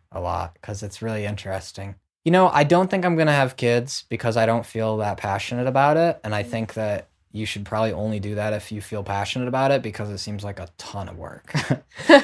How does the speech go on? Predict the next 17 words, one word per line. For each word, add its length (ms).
to 100
do 200
it 80
well. 420
And 200
so 300
I 140
don't 320
see 120
myself 440
having 300
kids 260
probably. 720
You 120
know, 240
I 140
think 560